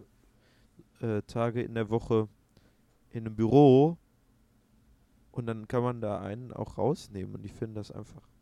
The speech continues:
oder sag ich jetzt mal, ich, also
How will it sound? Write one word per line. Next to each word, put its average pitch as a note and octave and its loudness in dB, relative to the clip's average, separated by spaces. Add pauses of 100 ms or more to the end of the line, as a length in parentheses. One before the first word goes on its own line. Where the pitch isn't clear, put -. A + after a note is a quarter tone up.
(120)
oder G2+ -20 (140)
sag G#2 -20
ich - -20
jetzt - -20
mal, - -20 (200)
ich, - -20 (840)
also C3+ -2